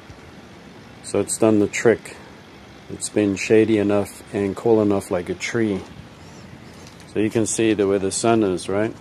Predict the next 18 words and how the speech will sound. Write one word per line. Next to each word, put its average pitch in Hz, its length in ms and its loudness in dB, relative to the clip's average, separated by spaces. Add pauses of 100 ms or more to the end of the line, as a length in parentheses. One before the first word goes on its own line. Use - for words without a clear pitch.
(140)
Yeah. 92 220 -6 (1160)
This 107 200 -4
is 107 160 -2
the 98 100 0
porch, - 800 2 (560)
so 98 140 -10
you 95 80 -4
can 98 160 -8
have 92 120 -2
a 90 60 -4
look 110 260 0
at 104 180 2
it. 135 220 -2 (2250)
Okay. 113 280 4 (1900)
It's - 140 -8
quite 107 340 2
deep. 113 260 0 (760)
And 101 500 0